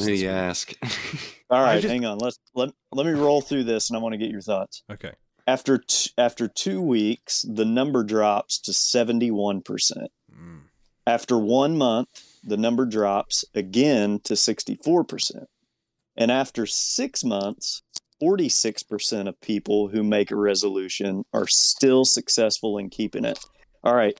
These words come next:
Speaker 3: in comparison, Preston, listen to this. Of those that,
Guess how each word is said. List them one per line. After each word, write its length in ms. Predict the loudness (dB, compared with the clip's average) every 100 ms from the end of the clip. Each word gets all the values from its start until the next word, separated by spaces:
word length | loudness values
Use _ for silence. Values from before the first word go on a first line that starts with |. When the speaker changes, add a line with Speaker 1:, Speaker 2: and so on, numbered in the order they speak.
| _
Speaker 3:
in 240 | 0 2 0
comparison, 800 | -2 0 2 2 2 -2 -6 -6
Preston, 460 | -6 -6 -8 -8
listen 300 | -6 -4 -4
to 60 | -4
this. 220 | -4 -6 -8 -16 -16 -20 _ _ _ _ _ _ _
Of 220 | -2 2
those 540 | 4 4 4 2 0
that, 260 | 0 0 0